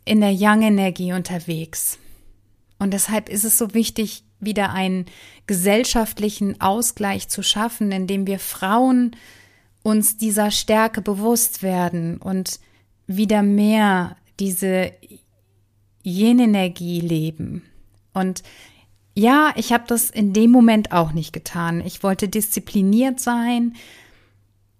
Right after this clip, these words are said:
Ich wollte an meinem Ziel festhalten, auf Teufel komm raus. Und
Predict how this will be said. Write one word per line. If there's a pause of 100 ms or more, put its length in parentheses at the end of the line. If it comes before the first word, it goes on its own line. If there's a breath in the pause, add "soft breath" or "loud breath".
(340)
Ich (240)
wollte (680 loud breath)
an
meinem
Ziel
festhalten, (420 loud breath)
auf
Teufel
komm
raus. (540)
Und